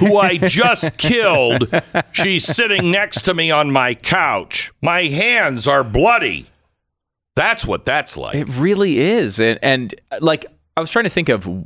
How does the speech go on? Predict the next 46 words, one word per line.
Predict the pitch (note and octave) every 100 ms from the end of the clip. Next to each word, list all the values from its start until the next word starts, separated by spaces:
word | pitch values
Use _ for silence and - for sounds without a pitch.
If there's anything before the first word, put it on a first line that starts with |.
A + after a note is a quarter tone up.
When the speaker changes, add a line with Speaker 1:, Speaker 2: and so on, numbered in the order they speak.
| -
Speaker 2:
w-, | G#2 F#2+ - G2 -
how | A2+ C3+ D3
would | C#3+ A2+
you | A2
get | F#2+ G2+
out | F2 E2+
of | F2
this? | - - -
'Cause | C3+ C3+
there's | D3+ C#3
always, | D3 D#3+ D3+ A#2+ G#2
they | - F#2
will, | - -
of | - -
course, | - -
come | - F#2
up | F#2
with | F#2
some | - F2+ F2+
way | F#2
to | E2+
try | - F2
to |
get | - F2
out | G#2+ F2
of |
this, | F2 G#2 - - -
you'd | F#3+
think. | - G#2+ E2+ - _
Or | - - G3+
either | D#3+ B2+
that | F2+ D#2
or | D2+
they'll | E2
just | G2+ G2
ignore | - E2+ F2
it. | - -
But | A#2+
if | -
they | D#3+
tried | - A3+
to | G3
get | B2+
out | D#3 B2+
of | G2
it, | D2+